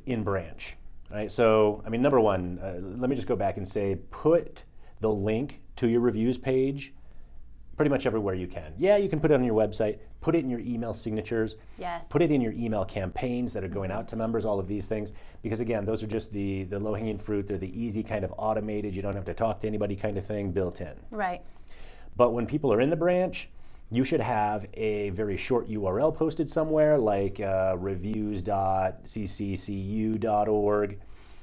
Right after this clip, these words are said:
Speaker 1: Maybe have a Q R code next to it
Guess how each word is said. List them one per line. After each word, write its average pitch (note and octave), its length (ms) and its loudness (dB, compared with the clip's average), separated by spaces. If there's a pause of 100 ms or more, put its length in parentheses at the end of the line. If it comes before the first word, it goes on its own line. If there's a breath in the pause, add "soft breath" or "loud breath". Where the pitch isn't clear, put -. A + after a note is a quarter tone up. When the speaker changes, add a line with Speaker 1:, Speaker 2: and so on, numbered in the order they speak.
(120 soft breath)
Speaker 1:
Maybe A2 280 0
have A2 140 0
a F#2 40 2
Q G2+ 280 0
R G#2+ 180 6
code A2+ 480 2 (160)
next G#2 360 -2
to B2 160 2
it B2 200 -2